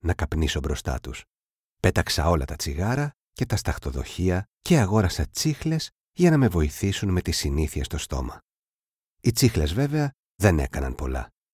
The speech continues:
Δεν είναι το ίδιο με το τσιγάρο, καμία σχέση δεν έχει. Ούτε οι τσίχλες νικοτίνης με βοήθησαν. Με βοήθησαν όμως πολύ δύο φίλοι που είχαν καταφέρει να κόψουν το τσιγάρο πριν από μένα.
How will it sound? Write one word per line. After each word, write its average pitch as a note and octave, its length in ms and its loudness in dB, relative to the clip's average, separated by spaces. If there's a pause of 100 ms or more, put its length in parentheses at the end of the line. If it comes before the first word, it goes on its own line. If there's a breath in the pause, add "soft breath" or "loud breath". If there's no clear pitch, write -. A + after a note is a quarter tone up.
(100)
Δεν F#2 260 2
είναι D#2+ 180 2
το - 140 -2
ίδιο D#2 280 0
με B1+ 80 -6
το - 100 -8
τσιγάρο, D2+ 500 -4 (260)
καμία D#2 420 0
σχέση - 340 -6
δεν C2+ 180 -4
έχει. - 340 -8 (600)
Ούτε F3 200 4
οι D#3 80 4
τσίχλες E2 400 2
νικοτίνης C#2+ 600 -2
με C2 100 -4
βοήθησαν. C2 640 -8 (520)
Με G2+ 140 6
βοήθησαν G2 580 2
όμως F#2+ 280 2
πολύ D#2+ 440 -2 (300)
δύο F#2+ 340 4
φίλοι E2+ 520 -2 (380)
που F#2+ 120 2
είχαν A#2 300 2
καταφέρει F#2 540 0
να C#2+ 120 2
κόψουν - 440 -2
το C#2+ 100 -4
τσιγάρο A#2 520 -2 (260)
πριν F#2 260 4
από E2 180 0
μένα. B1 360 -4